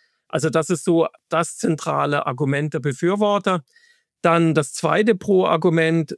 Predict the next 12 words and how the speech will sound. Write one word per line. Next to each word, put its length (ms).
strategische 960
Autonomie. 800
Wenn 360
wir 320
Europäer 720
stärker 720
eigene 400
Kapazitäten 800
aufbauen 640
in 160
wichtigen 400
Bereichen, 680